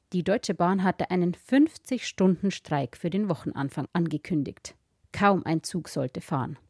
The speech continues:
Doch ein Gericht kippte kurzerhand den Plan. Dennoch gab es Chaos und Verwirrung an vielen Bahnhöfen. Die Deutsche Bahn hatte sich schließlich voll auf den Streik eingestellt und tat sich schwer, alle Züge anzubieten,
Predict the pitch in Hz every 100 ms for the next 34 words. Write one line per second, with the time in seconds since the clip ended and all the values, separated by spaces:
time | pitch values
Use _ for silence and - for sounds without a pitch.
0 | _ _ - - - - - 175 151 -
1 | - 160 147 180 190 262 - - - 254
2 | - 143 - 165 156 160 156 139 139 143
3 | - 151 151 - _ _ _ _ - -
4 | - 170 175 269 254 - 165 151 143 -
5 | - 226 202 160 - 202 - 202 185 247
6 | 214 175 190 - 254 247 208 151 139 139
7 | - - 165 - _ - - - - 175
8 | 160 190 - 160 160 165 160 151 156 175
9 | 160 - 175 - 165 - 185 202 - 170
10 | 175 170 - 165 156 - 190 214 202 -
11 | 180 175 - - - 208 190 208 - 247
12 | - 185 160 117 - 160 160 175 - 214
13 | 165 135 160 - 156 160 - 170